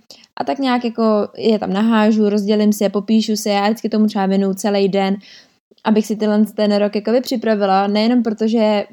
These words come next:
pak vím, jakým směrem mám jít, on se bez tak bez toho, během toho roku několikrát změní, ale spíš pro ten pocit, že vím, kam, že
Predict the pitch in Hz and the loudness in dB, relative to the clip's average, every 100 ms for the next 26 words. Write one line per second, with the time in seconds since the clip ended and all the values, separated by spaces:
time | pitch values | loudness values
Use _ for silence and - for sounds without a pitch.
0 | - 233 202 202 202 202 233 226 214 214 | -6 -4 0 0 0 0 -2 0 0 2
1 | 220 233 180 185 196 208 196 190 - 202 | 4 4 2 -2 -4 -4 -4 -4 -6 -4
2 | 196 190 214 196 196 214 208 208 214 196 | -4 -4 -2 0 0 0 0 0 -2 -2
3 | 196 214 196 190 190 202 208 208 202 190 | 0 0 0 -2 -4 -2 -2 -2 -2 -2
4 | 180 - - - - 208 240 - 220 220 | -4 -10 -20 -10 -2 0 -2 -4 -6 -4
5 | 220 233 240 226 208 226 214 214 - _ | -4 0 0 0 -4 -2 -4 -6 -16 _
6 | 214 254 233 247 240 - _ _ _ - | -2 0 2 2 0 -2 _ _ _ -2
7 | 254 247 262 | -2 0 -4